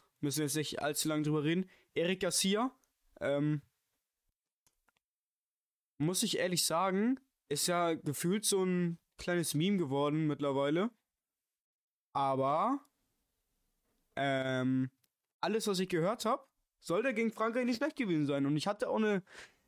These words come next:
kleine zusammengeschnittene Compilation auf meiner For You-Page bei TikTok.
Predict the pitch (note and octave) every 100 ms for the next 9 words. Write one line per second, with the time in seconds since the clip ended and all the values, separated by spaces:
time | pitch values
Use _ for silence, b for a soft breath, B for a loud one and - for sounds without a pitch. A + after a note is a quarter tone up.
0 | - E3+ F#3+ F#3 F3+ E3+ - _ _ _
1 | - D#3 D3+ F#3 F3+ - F3+ F3+ D3+ -
2 | G#3+ A3+ F3+ G#3 - E3+ D#3 F3 E3 D#3
3 | D3 - D#3+ D#3+ - D3+ F3+ - C3+ G3
4 | - D#3+ -